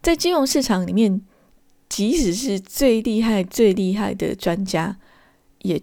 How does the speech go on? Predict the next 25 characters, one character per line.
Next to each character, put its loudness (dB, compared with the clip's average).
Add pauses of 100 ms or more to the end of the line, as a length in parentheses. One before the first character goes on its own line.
绝 0
对 6
不 -2
可 -4
能 -6
铁 0
口 -2
直 -4
断 2
让 0
你 -8
稳 -2
赚 0
不 -2
赔。 -6 (520)
可 2
是 2
你 0
要 4
怎 -2
样 0
累 -2
积 -4
财 -2
富， -6